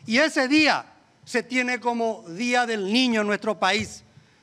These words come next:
Se festeja el Día del Niño. Pero no hay mucho que festejar, señoras y señores.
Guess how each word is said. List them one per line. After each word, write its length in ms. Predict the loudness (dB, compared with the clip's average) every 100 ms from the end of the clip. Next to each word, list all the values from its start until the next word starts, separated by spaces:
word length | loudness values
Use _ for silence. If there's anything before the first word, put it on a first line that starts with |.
| _
Se 200 | -2 -2
festeja 560 | 0 -6 -2 0 0 0
el 120 | -2
Día 200 | 0 0
del 160 | 0 -2
Niño. 340 | -6 -6 -8 _ _ _ _ _ _ _ _ -10
Pero 160 | -4
no 140 | -2 0
hay 120 | 0
mucho 300 | -2 -4 -6
que 120 | -6
festejar, 560 | -10 -10 -10 -2 -2 -2
señoras 460 | -12 -10 -10 -12
y 60 | -16
señores. 600 | -14 -10 -10 -10 -14 -20